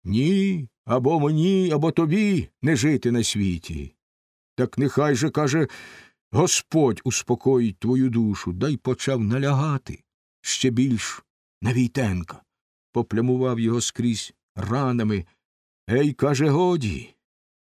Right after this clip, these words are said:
пожалуй сам себе». А той маха та й маха, наосліп, аж поки дано йому так, що й покотився, як сніп. «Нехай, нехай», — каже ще один, ідучи мимо,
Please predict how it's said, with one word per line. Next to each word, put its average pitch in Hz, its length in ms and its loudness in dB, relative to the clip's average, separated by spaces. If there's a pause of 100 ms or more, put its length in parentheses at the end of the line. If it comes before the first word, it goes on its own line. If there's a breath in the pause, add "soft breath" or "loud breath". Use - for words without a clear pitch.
(240)
пожалуй 170 580 2
сам 185 300 2
себе». 165 640 0 (720)
А 160 140 -4
той 156 420 -4
маха 139 520 0
та - 120 -8
й 131 80 0
маха, 117 600 -2 (360)
наосліп, 143 800 0 (320)
аж 127 240 -2
поки 113 600 -2 (160)
дано 120 460 -2
йому 110 220 0
так, 117 280 -6
що - 180 -6
й 101 100 -6 (200)
покотився, 101 800 -4
як 85 120 -8
сніп. - 420 -6 (1300)
«Нехай, 170 460 2
нехай», — 185 480 2
каже 185 300 2
ще 180 280 2
один, 170 260 2
ідучи 151 380 2
мимо, 156 440 2